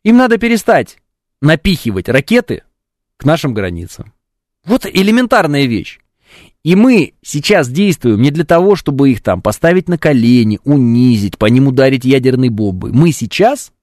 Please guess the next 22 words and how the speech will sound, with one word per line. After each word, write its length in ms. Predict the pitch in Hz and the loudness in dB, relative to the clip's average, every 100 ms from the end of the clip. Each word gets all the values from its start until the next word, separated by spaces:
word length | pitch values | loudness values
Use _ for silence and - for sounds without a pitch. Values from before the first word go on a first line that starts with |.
| _ | _
вынуждены 680 | 113 131 143 110 92 101 95 | -4 0 0 -2 -6 -8 -8
использовать, 760 | - - 143 120 101 92 - - _ | -10 -4 0 0 -2 -8 -10 -20 _
а, 240 | 101 101 95 | -4 0 2
военный 480 | 135 147 113 104 | 2 2 0 -2
аргумент 640 | 104 123 110 123 170 247 - | -2 -4 -2 0 2 0 -4
для 260 | 123 143 139 | -2 0 0
того, 360 | 110 101 117 | -2 -6 -6
чтобы 360 | 135 - 214 196 | -6 -4 0 0
добиться 760 | 123 151 131 139 127 - 175 | 0 -2 0 -4 -4 -2 0
результатов, 760 | 190 131 120 123 117 117 - 202 | 0 -4 -8 -8 -2 -2 0 -4
которых 460 | - - 113 127 139 | -2 -4 -2 -4 -2
мы 100 | 123 | -2
хотели 360 | 117 110 117 110 | -2 0 0 0
добиться 400 | 107 110 143 160 | 0 0 0 -2
дипломатическим 760 | 117 101 98 110 127 - 101 | -2 -4 -2 -4 -6 -6 -4
путём, 380 | 95 120 170 202 - - - | -2 0 0 -2 -12 -16 -4
но 160 | 123 120 | -2 0
были 240 | 127 101 | -2 -2
посланы 560 | - 151 - 202 190 - | -2 0 2 0 -2 -4
далеко 680 | 117 131 147 - 139 185 | -2 0 -2 -2 0 0
и 220 | 202 156 | -2 -2
надолго. 640 | 131 120 101 90 90 92 | 0 0 -2 -6 -6 -12